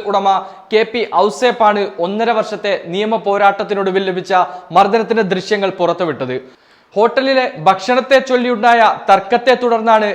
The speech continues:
ഇവരെ സ്റ്റേഷനിലേക്ക് വിളിപ്പിക്കുന്നത്. രണ്ടായിരത്തി ഇരുപത്തിമൂന്ന് മെയ് ഇരുപത്തിനാലിനാണ് ലാലീസ് ഫുഡ് and ഫൺ ഹോട്ടൽ മാനേജർ റോണി ജോണിയെയും ഡ്രൈവർ ലിതിൻ ഫിലിപ്പിനെയും അന്നത്തെ എസ് എച്ച് ഒ പി എം രതീഷിന്റെ നേതൃത്വത്തിൽ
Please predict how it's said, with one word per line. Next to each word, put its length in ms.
ഇവരെ 280
സ്റ്റേഷനിലേക്ക് 680
വിളിപ്പിക്കുന്നത്. 580
രണ്ടായിരത്തി 480
ഇരുപത്തിമൂന്ന് 520
മെയ് 240
ഇരുപത്തിനാലിനാണ് 960
ലാലീസ് 540
ഫുഡ് 320
and 180
ഫൺ 140
ഹോട്ടൽ 300
മാനേജർ 440
റോണി 300
ജോണിയെയും 560
ഡ്രൈവർ 340
ലിതിൻ 240
ഫിലിപ്പിനെയും 540
അന്നത്തെ 320
എസ് 180
എച്ച് 220
ഒ 20
പി 100
എം 160
രതീഷിന്റെ 560
നേതൃത്വത്തിൽ 500